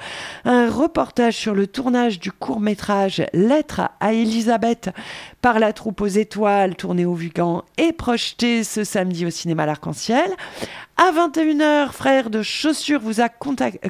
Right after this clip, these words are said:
concocté une playlist d'occasion. À vingt-deux heures, un docu-fiction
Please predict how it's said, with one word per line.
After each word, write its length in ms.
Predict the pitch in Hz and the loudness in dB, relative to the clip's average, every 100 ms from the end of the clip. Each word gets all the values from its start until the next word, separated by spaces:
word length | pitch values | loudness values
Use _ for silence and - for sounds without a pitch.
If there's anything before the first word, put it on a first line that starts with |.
| - | -8
concocté 920 | - 240 233 - 359 - - 277 226 - - - - - | -8 -6 -6 -2 -2 -2 -4 -4 -4 -10 -14 -12 -14 -4
une 280 | - 262 226 | 0 2 0
playlist 800 | - 269 277 240 254 - - 196 160 113 - - - - | 0 2 4 4 2 0 -2 2 2 0 -6 -16 -18 -18
d'occasion. 880 | 147 240 330 240 190 160 165 175 254 | -2 0 2 2 0 0 0 2 2
À 220 | 277 165 | 4 2
vingt-deux 580 | 165 180 339 320 285 233 | 0 0 0 2 0 0
heures, 500 | 214 196 220 294 294 - _ - _ - | 2 4 4 2 -2 -8 _ -20 _ -4
un 560 | 208 190 180 165 170 | 0 2 2 0 -2
docu-fiction 960 | 175 180 370 370 320 - 277 - 254 247 | -2 0 0 -2 -6 -6 -6 -2 -2 -2